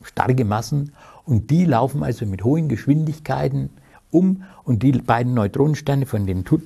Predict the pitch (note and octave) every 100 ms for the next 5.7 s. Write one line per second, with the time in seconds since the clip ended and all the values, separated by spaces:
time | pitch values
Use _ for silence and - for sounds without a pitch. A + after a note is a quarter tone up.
0 | - A#2 G2 B2 - A#2 G#2 G#2 C3 D3+
1 | D3+ D3 C3+ B2+ B2 G#2 A2+ A#2 A2+ G2+
2 | D#3+ D#3+ - A#2 - A2+ - G#2 G#2+ A#2
3 | G2 F#2 G#2 G#2 F#2 D2+ _ _ _ _
4 | _ _ _ - - F#2+ G2+ F#2 G2 E3+
5 | F#3 F3 - C#3 C#3+ C#3